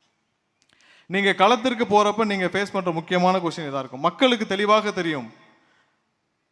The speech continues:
யார் வந்தால் நல்லாட்சி கொடுக்க வேண்டும் என்று மக்களுக்கு தெளிவாக தெரியும். நீங்கள் எந்த விதத்திலும், எந்த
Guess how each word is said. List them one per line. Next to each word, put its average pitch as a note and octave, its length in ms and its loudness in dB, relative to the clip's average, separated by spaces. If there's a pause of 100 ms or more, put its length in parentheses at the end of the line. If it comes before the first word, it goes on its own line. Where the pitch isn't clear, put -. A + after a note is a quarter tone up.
(380)
யார் F3+ 400 4
வந்தால் F#3 520 0
நல்லாட்சி F3+ 540 -2
கொடுக்க E3+ 320 -4
வேண்டும் D#3 300 -6
என்று D3+ 180 -10
மக்களுக்கு D3 480 -8
தெளிவாக C3 440 -6
தெரியும். A2 300 -12
நீங்கள் E3+ 320 -6
எந்த E3+ 300 -6
விதத்திலும், D#3+ 400 -8
எந்த D3+ 260 -8